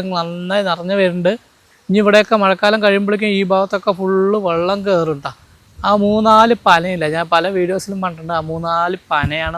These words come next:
നമ്മുടെ ഈ കവയെ, കവ എന്ന് അടിച്ചു കൊടുക്കുമ്പോൾ വരുന്ന ഈ ഫോട്ടോയിൽ ഈ പനകളും കാണും ട്ടാ. അപ്പോൾ നല്ല രസമുണ്ട്. ഞങ്ങളുടെ ബാക്കിൽ, ഏഹ്, മഴക്കാറ് വന്നുകൊണ്ടിരിക്കുന്നുണ്ട്. ഫ്രണ്ടിലേക്ക് ഈ ഭാഗത്ത് നല്ല വെയിലുണ്ട് ട്ടാ. അപ്പോൾ ഞാൻ കഴിഞ്ഞ തവണയും ഞങ്ങൾ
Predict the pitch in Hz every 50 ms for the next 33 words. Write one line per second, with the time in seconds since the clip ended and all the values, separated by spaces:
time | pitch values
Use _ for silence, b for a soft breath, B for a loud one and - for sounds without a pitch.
0 | 165 156 151 151 156 151 151 147 - - 151 143 135 147 147 147 151 156 - _
1 | _ _ _ _ _ _ _ _ _ _ _ _ - 170 170 180 214 226 233 233
2 | 220 185 - 226 208 208 196 202 208 208 208 202 202 202 202 202 185 - 190 180
3 | 180 175 185 185 185 180 180 175 - 165 156 151 151 156 170 180 170 160 139 131
4 | 127 127 123 - 135 - _ _ _ _ _ - - - - - - - - -
5 | _ _ _ _ _ _ _ _ _ _ _ _ _ 196 185 208 208 202 196 208
6 | 233 233 220 190 - 233 226 214 208 233 226 208 190 190 196 208 190 180 180 180
7 | 190 202 190 - - 220 220 233 247 262 277 320 302 226 208 202 190 185 175 175
8 | 175 - - - - 208 202 208 208 220 226 - 214 180 180 185 190 190 190 180
9 | 185 165 - 180 175 196 180 - 185 170 170 180 185 196 190 202 208 202 208 190
10 | 196 190 190 185 233 220 196 190 180 185 202 196 185 180 175 185 196 208 208 185
11 | 165 160 151 151 - b b b b b b b b b _ - 185 190 214 208
12 | 208 208 226 214 226 208 202 208 226 226 233 233 233 233 254 254 240 226 214 220